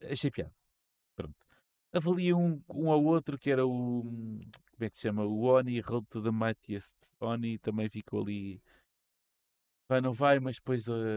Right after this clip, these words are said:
optei por, pronto, havia também o Have a Nice Death, ah, Have a Nice Death, e, pronto, mas esse a gente já, já o conhecia.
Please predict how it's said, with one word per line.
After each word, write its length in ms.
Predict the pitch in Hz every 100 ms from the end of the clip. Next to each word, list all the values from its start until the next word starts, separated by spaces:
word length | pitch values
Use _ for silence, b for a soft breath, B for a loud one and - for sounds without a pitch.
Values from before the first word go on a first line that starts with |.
| 107 104 -
optei 320 | 107 - 107
por, 160 | - 107
pronto, 260 | 120 104 120
havia 180 | 117 131
também 300 | 135 123 123
o 320 | 120 117 110
Have 220 | 113 110
a 20 |
Nice 220 | 110 110 -
Death, 260 | 113 113 - - _ -
ah, 320 | 101 92 92 - b b b b
Have 140 | 107 107
a 20 | 110
Nice 140 | 110 -
Death, 220 | 127 135 - -
e, 460 | 127 120 120 120 113
pronto, 160 | 92
mas 140 | 87 90
esse 160 | 98
a 20 | 98
gente 140 | 101
já, 100 | 104
já 320 | 98 92 101
o 60 | 98
conhecia. 520 | 104 98 104 101 104